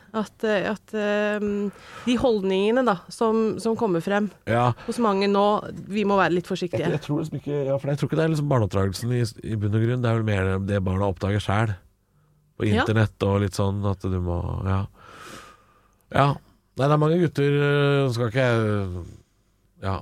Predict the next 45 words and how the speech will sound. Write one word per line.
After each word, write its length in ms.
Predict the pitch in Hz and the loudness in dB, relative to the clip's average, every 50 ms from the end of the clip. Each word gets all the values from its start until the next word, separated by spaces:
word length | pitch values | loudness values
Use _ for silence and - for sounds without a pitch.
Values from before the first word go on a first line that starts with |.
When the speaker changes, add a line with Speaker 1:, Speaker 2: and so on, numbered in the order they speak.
| - - - - _ - | -8 -16 -20 -20 _ -14
Speaker 2:
la 280 | 90 - 65 95 104 | -12 -8 -4 0 0
oss 100 | 101 - - - - - - - - - - | 0 0 -2 -6 -6 -8 -8 -12 -14 -14 -8
si, 100 | - 95 | -4 -4
det 320 | 87 76 - - 62 64 76 | -4 -4 -6 -8 -10 -4 -2
er 80 | 107 | 2
mange 160 | 110 110 120 127 123 | 2 4 4 4 2
gutter 160 | - - 120 | 0 0 0
med 140 | 127 123 104 87 | 0 0 0 -2
utestemme 320 | 90 85 - 110 117 131 | 0 0 0 2 2 2
der 920 | 131 139 135 123 120 117 117 117 - - - - 131 127 117 117 110 107 101 | 2 2 2 2 0 0 0 0 -4 -4 -2 0 2 4 4 4 4 4 4
<laughs> 60 | - | 2
på 80 | 120 110 131 131 120 123 123 | 2 4 4 4 6 6 4
internett. 440 | 123 - - 117 143 - - - - - - - - 190 - - - - - - - - - - | 4 4 2 0 -2 -2 -4 -10 -8 -8 -8 -2 -2 -2 -2 -2 -6 -8 -10 -10 -12 -12 -8 -4
Som, 320 | - - - - 165 151 139 139 135 143 | -2 0 4 4 4 4 4 4 4 4
øh, 400 | 135 131 139 127 127 127 127 123 - - 135 131 - - 170 165 165 - - - 160 | 4 4 4 4 4 4 2 2 0 2 0 0 0 2 2 2 2 2 0 0 0
<laughs> 0 | - - - 180 170 156 143 139 127 120 101 92 87 80 76 - - - | 0 2 2 2 4 4 2 2 2 2 2 2 0 -2 -4 -6 -6 -2
de 40 | - 113 | 2 2
må 80 | 123 120 | 4 4
roe 120 | 110 90 78 | 2 2 0
seg 100 | 80 71 | -2 -6
ned. 180 | - - 143 - - - | -6 -8 -12 -12 -6 -4
Ja. 80 | 185 220 | 0 2
Speaker 1:
Noen 320 | 226 220 190 185 180 180 | 2 2 4 4 4 4
må 100 | 170 165 170 170 170 175 196 202 208 - - | 4 4 4 4 2 2 2 2 2 0 0
roe 160 | 196 190 175 165 | 2 2 0 2
seg 220 | - 196 185 - | 0 -2 -4 -2
kraftig 240 | - 208 185 120 120 | -2 -2 0 0 2
Speaker 2:
Noen 80 | 120 - | 2 2
må 80 | - | 4
roe 60 | - - | 4 2
seg 100 | - 95 | 2 0
Speaker 1:
ned. 100 | 95 90 | -2 -4
Speaker 2:
ned. 100 | - - | -6 -2
Speaker 1:
Og 100 | - 220 | -2 -2
så 240 | 214 - - 226 220 220 | -2 0 2 2 2 4
må 140 | 208 220 208 | 4 2 2
vi 100 | 208 226 | 2 2
slutte 400 | - - 214 202 - - - 160 | 0 0 -4 -4 -4 -2 -2 0
med, 400 | 165 185 190 196 202 202 196 - - _ _ - | 2 4 4 4 4 2 0 -2 -12 _ _ -6
eh, 160 | 180 180 180 | -4 -2 -2
bare 360 | 175 170 - - 180 185 - - - - | -4 -4 -6 -2 -2 -2 -2 -2 -6 -4
én 360 | 190 170 165 175 202 220 208 214 - | -2 0 2 2 2 0 0 -4 -6
siste 360 | - - 190 - - - 165 | -8 -8 -8 -8 -8 -12 -6
ting. 180 | - 202 208 285 - - _ _ _ _ _ _ _ - | -4 -4 -4 -4 -6 -12 _ _ _ _ _ _ _ 4
Speaker 2:
Ja. 180 | 101 104 104 | 4 4 4